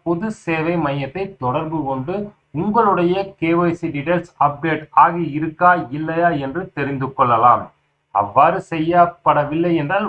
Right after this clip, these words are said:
உங்களுடைய பதினாறாவது தவணை உங்கள் வங்கி கணக்கில் வருமா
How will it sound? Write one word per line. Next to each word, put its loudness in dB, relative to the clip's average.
உங்களுடைய 0
பதினாறாவது 2
தவணை 2
உங்கள் -2
வங்கி -2
கணக்கில் -4
வருமா 0